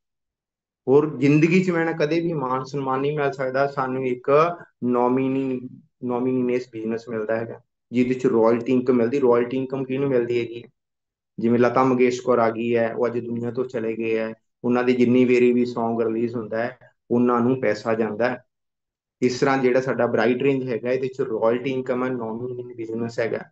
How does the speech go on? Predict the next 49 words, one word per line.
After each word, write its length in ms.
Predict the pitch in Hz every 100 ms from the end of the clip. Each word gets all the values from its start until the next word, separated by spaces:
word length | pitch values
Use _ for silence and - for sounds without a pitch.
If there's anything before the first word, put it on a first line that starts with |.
| _ _ _ _ _ _ _ -
ਮੰਨ 100 | 123
ਲਓ 80 | 143
ਜਿੰਨੀ 640 | 127 - _ - 131 156
ਵਾਰੀ 440 | 151 135 143 151 151 _ _ 135
ਅਸੀਂ 200 | 131 165
ਮੰਨ 220 | 143 147
ਕੇ 140 | 151 160
ਚਲੋ 260 | 160 147
ਵੀ 200 | 151 165 147
ਅੱਜ 180 | 135 139 151 _ -
ਟੀਮ 200 | 170 165
build 200 | 151 147
ਹੋ 100 | 127
ਗਈ, 100 | 127
ਮੈਂ 120 | 156
ਆਪਣੀ 240 | 160 170
ਗੱਲ 100 | 165
ਕਰਦਾ 220 | 156 147 156
ਜੀ, 100 | 156
team 220 | 170 165
build 200 | 151 147
ਹੋ 120 | 139
ਗਈ 140 | 135
ਹੈ, 40 | 139
ਮੰਨ 140 | 135
ਲਓ 100 | 143
ਦਸ 200 | 139 143
ਹਜ਼ਾਰ 180 | - 156
ਲੋਕਾਂ 320 | 147 139 135
ਦੀ 80 | 135
team 220 | 131 131
ਬਣ 160 | 127 127
ਗਈ, 180 | 131 131
ਮੇਰੇ 300 | 131 143 143
ਅੱਗੇ 320 | 139 147 143 - _ _ -
ਥੱਲੇ 400 | 135 139 143 143
silver 360 | - 143 143
tractor 460 | 143 135 - 135 135
ਦਸ 360 | 131 131 131 147
ਹੋ 100 | 131
ਗਏ 180 | 135
ਆ, 260 | 131 127 127 - _ -
ਪੰਦਰਾਂ 360 | 139 139 135 127
ਵੀਹ 260 | 143 139
gold 260 | 131 131 135
tractor 320 | 131 131 135
ਹੋ 140 | 131
ਗਏ 220 | 120 127 123
ਆ, 240 | 123